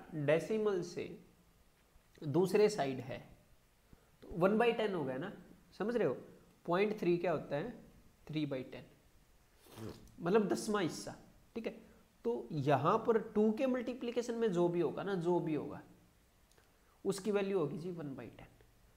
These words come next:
तो सी की value हो गई वन बाई टेन। अगर कोई चीज़ समझ में ना आए video में,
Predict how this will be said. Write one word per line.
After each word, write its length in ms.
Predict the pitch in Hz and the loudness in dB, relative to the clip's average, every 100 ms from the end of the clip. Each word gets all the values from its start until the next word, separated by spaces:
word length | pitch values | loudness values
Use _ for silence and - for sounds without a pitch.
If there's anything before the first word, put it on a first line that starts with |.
| - - | -12 -6
तो 120 | 139 | -4
सी 200 | 139 165 | 0 -2
की 120 | 160 | 2
value 280 | 175 170 170 | 0 2 0
हो 80 | 131 | 0
गई 180 | 139 190 - - | -4 -8 -12 -10
वन 220 | 139 135 | -10 -10
बाई 100 | 131 | -12
टेन। 200 | - 147 - - _ _ _ _ _ _ - - _ _ _ - - - | -16 -20 -20 -20 _ _ _ _ _ _ -20 -20 _ _ _ -20 -18 -8
अगर 180 | 139 156 - - | -4 -4 -6 -4
कोई 120 | 151 | -2
चीज़ 260 | 147 170 - | 0 -2 -2
समझ 220 | 143 143 | -4 -2
में 100 | 143 | -4
ना 140 | 139 127 | -6 -6
आए 160 | 120 | -6
video 320 | 120 120 123 123 | -8 -8 -8 -8
में, 200 | 156 | -10